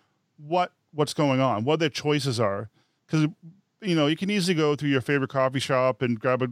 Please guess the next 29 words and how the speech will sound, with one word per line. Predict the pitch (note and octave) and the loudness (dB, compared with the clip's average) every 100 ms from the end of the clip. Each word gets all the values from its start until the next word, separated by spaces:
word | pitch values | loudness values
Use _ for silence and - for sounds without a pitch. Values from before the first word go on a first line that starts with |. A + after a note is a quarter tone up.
| - | -6
you | E3 | -2
know, | C3 | -2
grab | A#2+ C3 | 2 2
a | C3+ | 2
bagel | A#2+ B2+ B2 C3 | 2 0 0 0
and | |
grab | B2 B2+ | 2 0
a | B2+ | 0
coffee. | C3 D3 D3 A#2 - - - _ _ _ _ | 0 0 -2 -6 -8 -20 -20 _ _ _ _
And | F#3+ E3 | -4 0
you | E3+ | 2
don't | G3+ D#3+ | 2 2
realize | G3 G#3 D3+ C#3 B2+ - C#3+ D#3 | 2 2 2 2 0 -4 -10 -8
the, | D3+ C#3 C3+ - - | -2 0 0 -4 -18
well, | - E3+ D3 | -20 -10 -6
how | C3 | 0
many | C#3+ C#3 | 0 0
calories | - D3+ C#3+ C3+ A#2+ | 0 2 2 2 2
that, | A#2+ - | 0 0
oh, | A3 | 0
that's | B3+ | 0
a | - | -6
coffee. | - B3+ A#3+ | -4 -4 -4
How | E3 F3+ | -2 0
many | A#3+ | 0
calories | - G#3 A3+ - | 0 0 0 0
could | G3 | -2
that | G3+ | -2
be? | A3+ A3 G2 | -2 -4 -4